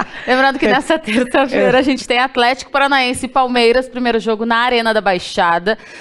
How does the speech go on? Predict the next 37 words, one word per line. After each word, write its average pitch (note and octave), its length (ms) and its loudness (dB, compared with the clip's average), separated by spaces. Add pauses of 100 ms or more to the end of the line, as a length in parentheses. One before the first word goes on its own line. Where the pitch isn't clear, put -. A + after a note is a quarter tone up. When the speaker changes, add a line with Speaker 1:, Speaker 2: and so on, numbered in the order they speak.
(160)
Speaker 2:
lá A3+ 220 2
em B3 80 -6
Curitiba. A3+ 720 -2 (180)
E B3 120 -2
na C#4 100 2
quarta-feira D#4 580 0
a D4+ 40 0
gente C#4+ 200 -6
tem D4 200 0
Vélez, B3+ 420 0
Sarsfield A#3 720 -4 (200)
e C#4+ 320 0 (100)
Flamengo, C4 640 0
primeiro G#3+ 300 -4
jogo G#3+ 360 -2 (200)
em B3 160 2
Buenos C#4+ 380 0
Aires, B3 420 0
na A#3+ 140 0
Argentina. A#3 580 -4
A - 20 -8
gente G3 160 -14
vai G#3+ 100 2
falar A3 220 0
um A3 40 -4
pouquinho, A#3 440 -4 (200)
especialmente C#4+ 680 -2
desse B3+ 200 0
primeiro B3+ 280 -4
confronto, C#4+ 640 -2
o B3+ 40 2
atual B3+ 520 0
campeão A#3 580 0 (300)
da C4+ 160 2
Conmebol C4 400 0
Libertadores B3+ 800 0
contra D#4 600 0